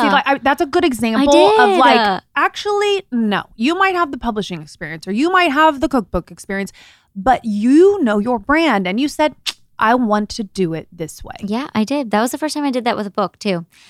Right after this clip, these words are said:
Speaker 2: And I'm so glad I did. People loved the cover, and I wanted it that way. It felt fitting for the book, and I said, "No, I'm doing that." And I, yeah, I did. Thank you.
Speaker 1: Good. D-, was, did you hesitate to do that, or did you
Speaker 2: No.
Speaker 1: right away know, "Uh-uh, we're doing it like this"?
Speaker 2: The publishing world, I'm like, I've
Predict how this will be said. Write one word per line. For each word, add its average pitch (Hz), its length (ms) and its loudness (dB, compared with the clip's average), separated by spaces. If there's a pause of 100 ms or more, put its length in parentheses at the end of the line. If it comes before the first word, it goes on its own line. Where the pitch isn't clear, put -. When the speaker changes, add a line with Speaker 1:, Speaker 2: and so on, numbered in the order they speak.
(260)
Speaker 2:
And 214 120 0
I'm 214 100 0
so 226 200 -2
glad 226 180 0
I 233 80 0
did. 190 460 0
People 214 260 -4
loved 185 240 -4
the 233 80 -4
cover, 190 460 0 (100)
and 185 680 0 (100)
I 185 180 0
wanted 220 300 2
it 180 100 -4
that - 140 -2
way. 165 160 -2
It 175 120 -8
felt 190 280 -2
fitting 208 220 -2
for 214 140 -4
the 202 60 -6
book, 208 260 0
and 196 260 0 (480)
I 214 60 0
said, 214 160 -2
"No, 214 120 0
I'm 226 140 0
doing 262 220 0
that." 71 320 -4
And 214 160 0
I, 214 500 -6 (460)
yeah, 294 200 -4 (260)
I 240 80 -4
did. 311 340 -4
Thank 339 240 -14
you. 190 160 -4 (160)
Speaker 1:
Good. 233 300 -8
D-, 247 60 -4
was, 240 200 0
did 202 160 -2
you 185 60 -4
hesitate 220 460 -8
to 339 100 -8
do 359 80 -4
that, 392 240 -4
or 226 100 0
did 214 260 0
you 202 60 4
Speaker 2:
No. 240 120 2
Speaker 1:
right 208 120 4
away 202 160 0
know, 185 300 2
"Uh-uh, 196 400 0
we're 208 80 -2
doing 202 140 0
it 165 40 -4
like 175 160 -4
this"? 156 180 -10
Speaker 2:
The 370 140 2
publishing 320 580 -2
world, 320 320 2
I'm 254 300 2
like, 262 240 0
I've 233 260 -2